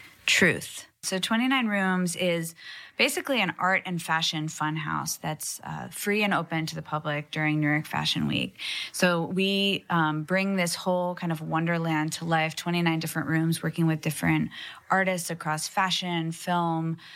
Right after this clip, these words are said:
um, visual arts, and bring kind of our digital content to life in these twenty-nine different spaces.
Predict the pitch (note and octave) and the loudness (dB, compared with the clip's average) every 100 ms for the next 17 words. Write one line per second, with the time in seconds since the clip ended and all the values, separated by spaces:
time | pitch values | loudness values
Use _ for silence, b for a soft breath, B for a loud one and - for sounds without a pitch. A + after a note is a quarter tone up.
0 | B - D#3+ D3+ D3 D3 F3+ F#3+ F#3 F3 | B -2 2 2 0 -2 0 0 2 2
1 | E3 D#3 D#3 - B B B - E3+ E3 | 0 0 -4 -12 B B B -2 2 4
2 | D#3 D#3 - - _ _ _ - F#3 F#3 | 2 0 -4 -12 _ _ _ 0 2 4
3 | F#3 F#3 F3 F3 E3+ D#3 D#3 D#3 D3+ G#3 | 2 2 0 2 4 4 2 0 0 0
4 | A#3 A3 G3+ F#3 F3 E3+ E3+ - E3+ D#3+ | 2 2 0 -2 -2 -2 -4 -4 -2 0
5 | D#3+ D#3+ D#3+ D#3 - E3 D#3+ D#3 D3+ D3+ | 0 -2 -2 -2 -2 0 2 2 2 0
6 | D3+ - D3+ - - D3 C#3+ - - - | -2 -4 -4 -4 -2 -2 -2 -2 -2 -4
7 | - | -8